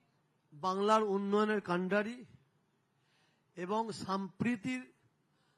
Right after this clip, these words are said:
যিনি এক নম্বর আমাদের জন্য গর্জে ওঠা মানুষ, যে মানুষ সাম্প্রদায়িক শক্তিকে কোনো জায়গা দেয়নি এবং উন্নয়ন আগে নিয়ে যায়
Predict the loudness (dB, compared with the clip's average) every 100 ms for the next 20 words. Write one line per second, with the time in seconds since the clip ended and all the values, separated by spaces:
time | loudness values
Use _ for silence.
0 | _ -8 -4 -2 -4 -10 _ _ _ _
1 | _ _ -2 -2 0 0 0 -2 -4 -4
2 | -4 -4 -4 -6 -10 -10 -6 -6 -2 -2
3 | -2 -4 -4 -8 -8 -8 -10 -12 -16 -20
4 | -20 _ _ _ _ _ -6 0 2 2
5 | 2 -2 -6 -14 -20 _ _ _ _ _
6 | _ -8 -2 0 2 0 2 0 -2 -4
7 | -4 -4 -2 0 0 2 0 0 -2 0
8 | 0 -2 -6 _ _ _ _ _ _ _
9 | _ -10 -8 -6 -8 -8 -6 -6 -6 -14
10 | -10 -10 -8 -8 -8 -10 -10 -10 -12